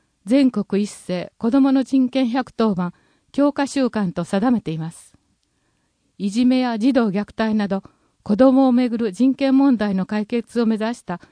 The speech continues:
相談活動を強化するため、この期間に電話相談をお受けしています。相談は無料で、秘密は守られます。日時、六月二十五日月曜日から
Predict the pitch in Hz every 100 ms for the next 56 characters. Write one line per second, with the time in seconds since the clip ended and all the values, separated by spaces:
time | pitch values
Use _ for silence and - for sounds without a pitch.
0 | _ _ - 262 262 262 254 269 - 185
1 | 190 180 214 214 214 - 202 202 190 190
2 | - _ _ _ _ _ _ 233 247 254
3 | - 240 208 180 170 170 220 262 269 -
4 | 269 220 196 170 170 190 220 220 196 -
5 | 190 175 180 - _ _ _ _ _ _
6 | _ _ _ _ _ _ - 247 254 254
7 | 247 247 240 254 226 180 165 170 - _
8 | - 226 247 - 240 214 220 226 220 208
9 | 196 185 196 _ _ _ _ _ _ _
10 | _ _ _ _ _ - 240 247 202 165
11 | 165 _ _ _ _ _ _ - 214 -
12 | 285 285 247 269 240 214 185 208 196 -
13 | 175 190 - 247 220 175 - 175 165